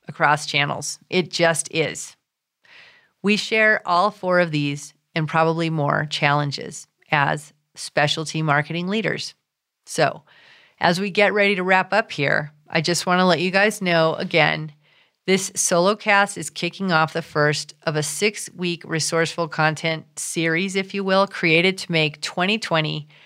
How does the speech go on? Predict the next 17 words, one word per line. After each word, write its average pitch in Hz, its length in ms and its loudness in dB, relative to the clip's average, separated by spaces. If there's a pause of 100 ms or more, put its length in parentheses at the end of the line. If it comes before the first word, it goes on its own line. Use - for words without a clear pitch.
(320)
the 190 100 0
best 214 500 0
year 233 180 4
it 233 100 0
can 202 300 0
be 170 280 0
for 175 180 -6
specialty 160 440 0
brands 165 420 -2
because 160 500 -4
of 156 120 -6
the 143 240 -8
insane 156 840 -4
opportunity 151 720 -4
that 143 180 -6
we 151 160 -6
have 143 500 -4